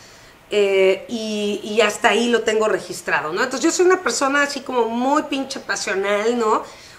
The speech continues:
Una persona que, que siente las cosas así muy cabrón, o sea, si me enojo me encabrono a todo lo que da,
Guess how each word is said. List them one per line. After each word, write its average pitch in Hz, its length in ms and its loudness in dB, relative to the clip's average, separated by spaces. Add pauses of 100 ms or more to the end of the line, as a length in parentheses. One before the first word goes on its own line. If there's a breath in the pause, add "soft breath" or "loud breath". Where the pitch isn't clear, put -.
Una 294 220 4
persona 247 760 0
que, 202 240 0
que 202 160 -4
siente 277 500 0
las 233 140 -2
cosas 233 380 -6
así 220 180 -6
muy 208 200 -2
cabrón, 196 460 0
o 254 60 -2
sea, 190 400 0 (340 loud breath)
si 254 200 0
me 254 120 4
enojo 285 400 4
me 294 140 6 (680)
encabrono 240 640 4
a 254 100 -2
todo 233 220 2
lo 233 160 2
que 202 140 -2
da, 202 320 0